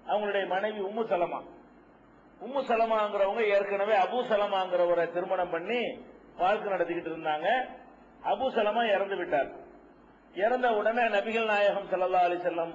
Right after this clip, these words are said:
அந்த உம்மு சலமாட்ட வந்து ரொம்ப கவலைப்பட்டுட்டு இருக்கிறாங்க. சொன்னாங்க, "நீ வந்து எனக்கு இந்த முசீபத்துக்காக வேண்டி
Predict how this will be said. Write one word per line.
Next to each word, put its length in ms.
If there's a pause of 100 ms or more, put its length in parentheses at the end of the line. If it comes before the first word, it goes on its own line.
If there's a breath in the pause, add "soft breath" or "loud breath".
அந்த 160
உம்மு 200
சலமாட்ட 480
வந்து 240
ரொம்ப 100
கவலைப்பட்டுட்டு 540
இருக்கிறாங்க. 340 (840)
சொன்னாங்க, 420
"நீ 140
வந்து 300 (420)
எனக்கு 260
இந்த 140
முசீபத்துக்காக 880
வேண்டி 300